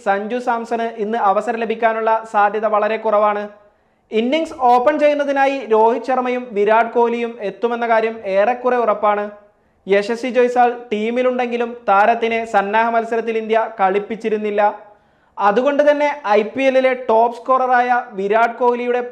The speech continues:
പരിചയ സമ്പത്തിന് ടീം മുൻഗണന നൽകും. മധ്യനിരയിൽ ഋഷഭ് പന്ത്, സൂര്യകുമാർ യാദവ്, ശിവം ദുബെ, ഹാർദിക് പാണ്ഡ്യ, രവീന്ദ്ര ജഡേജ, അക്സർ പട്ടേൽ എന്നിവർ കളിച്ചേക്കും.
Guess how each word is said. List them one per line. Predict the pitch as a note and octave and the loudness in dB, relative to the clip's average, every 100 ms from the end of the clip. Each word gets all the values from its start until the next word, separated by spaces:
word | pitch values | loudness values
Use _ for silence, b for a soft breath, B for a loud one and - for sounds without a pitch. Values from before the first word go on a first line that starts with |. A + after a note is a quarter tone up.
| G#3 | 0
പരിചയ | G3+ A3 A#3+ B3 | 2 0 -4 -4
സമ്പത്തിന് | B3+ A#3+ A#3+ A#3+ A#3+ A#3+ - | -4 -6 -6 -6 -8 -10 -8
ടീം | G#3 A3 A3 A3 G3+ | -6 -6 -6 -10 -8
മുൻഗണന | G3 G#3 A3 A3 | -6 -2 -2 -2
നൽകും. | A3 G#3 G#3 G#3 - _ _ _ _ - | -4 -2 -4 -6 -16 _ _ _ _ -8
മധ്യനിരയിൽ | F3+ F#3 F3+ A#3 A#3 A#3+ A#3+ - G3 | -2 0 0 0 2 0 -2 -2 -4
ഋഷഭ് | G3 A3+ A3+ | 0 -2 0
പന്ത്, | A3 G#3+ A3+ A#3 - | 0 0 -2 -4 -6
സൂര്യകുമാർ | G3 G#3 A3+ A#3 A#3 | 0 2 2 2 0
യാദവ്, | A#3 A3+ A3+ A3+ A3+ - | 2 0 0 -4 -6 -8
ശിവം | G3+ G#3 A3+ | -4 -2 0
ദുബെ, | A3+ A3 A3+ A#3 F3+ | 0 0 -2 -2 2
ഹാർദിക് | F3+ G3 A3 A3+ | 4 2 -2 -2
പാണ്ഡ്യ, | A3 A3 G#3+ G#3+ G#3+ - | -2 0 0 -2 -4 -12
രവീന്ദ്ര | F3 F3 F3+ A3 A#3 | -6 -4 -2 -2 0
ജഡേജ, | A3 A#3 A3+ A3 | 0 0 0 0
അക്സർ | A3 G3+ F#3 - A3 | 0 -2 -8 -4 -2
പട്ടേൽ | A3+ A3+ A3+ | -2 -2 -2
എന്നിവർ | G#3+ G#3+ A3 | -2 0 0
കളിച്ചേക്കും. | A3 G#3 G3+ G#3 G#3 A3 - | 0 -2 -4 -6 -6 -10 -18